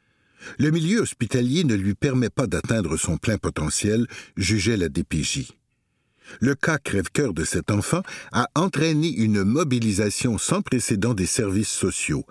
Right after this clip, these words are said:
Pendant deux ans, on a cherché une famille pour Noah, en vain.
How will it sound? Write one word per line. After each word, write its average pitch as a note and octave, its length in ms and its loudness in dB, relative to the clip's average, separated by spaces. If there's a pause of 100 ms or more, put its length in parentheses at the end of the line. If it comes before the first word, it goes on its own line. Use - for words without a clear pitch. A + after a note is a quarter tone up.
(340)
Pendant C3+ 320 2
deux B2 400 0
ans, A#2 140 0 (440)
on B2 160 2
a A2+ 80 0
cherché - 600 -2
une F#2+ 100 2
famille A2+ 440 0
pour A2+ 240 0
Noah, E2+ 420 -2 (760)
en A2+ 140 2
vain. E2+ 200 -2